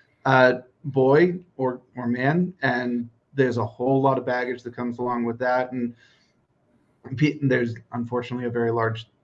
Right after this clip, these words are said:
section of people who are just gonna be like, "Yeah, no, I'm, I'm not watching something that's not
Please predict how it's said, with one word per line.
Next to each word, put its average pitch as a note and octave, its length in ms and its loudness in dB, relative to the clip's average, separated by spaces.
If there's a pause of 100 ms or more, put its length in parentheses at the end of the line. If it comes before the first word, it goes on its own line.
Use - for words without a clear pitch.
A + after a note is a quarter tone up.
(160)
section B2 400 -2
of A#2 80 -6
people C3 360 4
who C3 220 4
are C3 80 0
just - 200 -10
gonna B2 140 -4
be A2 60 -4
like, A2+ 100 -14
"Yeah, A2+ 180 -8 (100)
no, G#2 80 -16
I'm, A#2 340 -4 (120)
I'm D3 140 0
not A2 220 4
watching G#2+ 200 -4
something - 320 -8
that's A#2 240 -8
not A2+ 260 -2